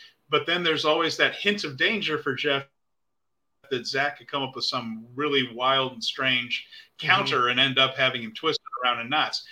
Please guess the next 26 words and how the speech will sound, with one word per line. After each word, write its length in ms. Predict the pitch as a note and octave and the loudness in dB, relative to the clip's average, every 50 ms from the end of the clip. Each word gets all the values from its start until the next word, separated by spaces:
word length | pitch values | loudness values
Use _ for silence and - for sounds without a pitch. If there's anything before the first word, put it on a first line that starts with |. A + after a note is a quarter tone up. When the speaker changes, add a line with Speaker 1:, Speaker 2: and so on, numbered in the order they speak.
| - - _ | -20 -14 _
Speaker 1:
We've 160 | D#3 D#3 C#3+ | -8 -6 -4
seen 460 | - - E3+ E3+ E3 E3 D#3 D3 C3+ - _ _ _ | -2 -2 -2 -2 -2 -2 -4 -6 -8 -14 _ _ _
hints 560 | - - G3+ G3+ F3+ D3+ - - - - - _ _ _ _ _ | -8 -2 0 0 0 0 -4 -8 -10 -12 -14 _ _ _ _ _
and 380 | D3+ D3 C#3+ C#3+ C#3+ C#3+ C3+ - _ _ _ _ _ _ _ _ _ | 4 6 6 6 4 2 -2 -8 _ _ _ _ _ _ _ _ _
little 300 | G3 F3 E3+ E3 D3+ D3 | -8 -4 -2 -2 -2 -2
teases 520 | - - - G#3+ G#3+ G3+ D#3+ D3+ C#3 B2+ C3 | -4 -2 0 2 2 2 -2 -4 -6 -6 -6
of 120 | B2+ - | -6 -6
things 320 | - D#3 D3+ D3 C3+ A#2+ | -6 -6 -6 -6 -6 -4
like 260 | B2 A2+ A2+ G#2+ - - | -2 -2 -2 -2 -2 -2
that 320 | A#2+ A2 G#2 G2 G2 - - | -2 -2 -2 -2 -6 -10 -10
in 100 | D3 C#3 | -6 -4
their 140 | C3+ C3 B2 | -2 -4 -4
preview 440 | - - D3+ C#3+ C3+ C3 B2+ B2 - | -2 -2 -2 0 0 0 -2 0 0
tags 320 | C3+ B2+ A#2 A2+ A2 - | 2 2 4 2 2 -2
where 120 | A#2+ A2+ A#2+ | -4 -4 -4
he's 180 | B2 A#2 - | -4 -4 -4
turning 340 | - - D#3+ D3+ C#3+ C3+ B2+ | -2 -2 -2 -2 -2 -4 -4
power 320 | - C3+ C3 C3 C3 B2 | 0 2 2 2 2 0
moves 360 | A#2+ A#2+ A#2+ A#2+ A#2 A2+ - - | -2 -4 -4 -4 -4 -6 -6 -8
into, 500 | A#2+ B2 B2 - - B2+ A#2 A2+ A2 G#2 - _ _ _ _ _ _ _ _ - | -8 -8 -8 -6 -6 -4 -4 -4 -6 -8 -12 _ _ _ _ _ _ _ _ -2
uh, 260 | C3+ B2 A2+ A2 G#2+ | 0 0 0 0 -2
things 320 | - D#3 D3 C3+ B2+ B2+ C#3 | -2 -2 -2 0 0 0 2
like 180 | B2 A2+ A2+ | 2 2 2
sleepers 600 | - - D#3+ E3+ D3+ - B2+ A#2 A2 G#2+ G#2 - A#2+ | 0 0 2 0 0 0 -2 -2 -2 -4 -6 -8 -8
and 100 | A2+ - | -6 -6
submissions. 720 | - B2 G#2 A#2+ C3+ C3 B2+ - B2+ A#2 A2+ - - | -6 -4 -4 -2 -2 -2 -2 -2 -4 -4 -6 -8 -10